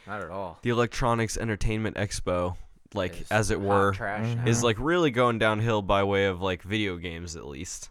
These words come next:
Speaker 2: Uh,
Speaker 3: Do they do a lot of home tech and, like, other stuff at E three,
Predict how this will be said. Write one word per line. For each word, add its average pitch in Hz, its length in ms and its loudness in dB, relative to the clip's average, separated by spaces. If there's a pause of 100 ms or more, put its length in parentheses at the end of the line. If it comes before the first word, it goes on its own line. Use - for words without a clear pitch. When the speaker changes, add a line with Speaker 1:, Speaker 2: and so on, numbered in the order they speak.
(140)
Speaker 2:
Uh, 85 300 -6 (500)
Speaker 3:
Do 185 140 4
they 196 140 8
do 180 200 6
a 180 40 6
lot 175 160 6
of 151 80 4
home 151 320 2
tech 147 460 2
and, 135 180 -2
like, 127 200 -2
other 139 220 2
stuff 143 380 0
at 143 100 0
E 143 140 2
three, 143 240 0